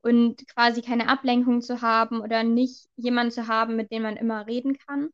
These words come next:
Ähm, aber das hat sich im letzten Jahr durch den Lockdown auch total geändert und da bin ich auch wirklich dankbar drüber, weil ich so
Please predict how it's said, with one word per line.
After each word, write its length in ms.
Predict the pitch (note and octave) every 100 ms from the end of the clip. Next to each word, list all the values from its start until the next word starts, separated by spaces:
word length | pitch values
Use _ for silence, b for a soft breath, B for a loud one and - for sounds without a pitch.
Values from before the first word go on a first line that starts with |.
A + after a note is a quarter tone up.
| _ _ _ _ _
Ähm, 200 | A#3 A3+
aber 140 | A3 A3
das 200 | A3+ B3
hat 140 | A#3+
sich 140 | A#3+ A#3
im 100 | A3
letzten 360 | A3+ - - A3
Jahr 120 | G#3+
durch 220 | A3 A#3
den 160 | A3 G#3
Lockdown 480 | A3 - A3+ A3+
auch 220 | G#3+ G#3+ - _ _ G#3+
total 360 | G3+ A3 A3
geändert 480 | G#3 - A3+ A#3+ A#3
und 80 | A3+
da 80 | G#3+
bin 160 | A#3
ich 120 | A#3+ G#3+
auch 120 | -
wirklich 320 | A3+ G#3 -
dankbar 480 | G#3+ A3+ B3 F#3+ F3+
drüber, 600 | F3 F#3 F#3+ G3 A3+ D4+ _ _ _ _ _ _ -
weil 180 | A3 A3+
ich 180 | A3+
so 80 | -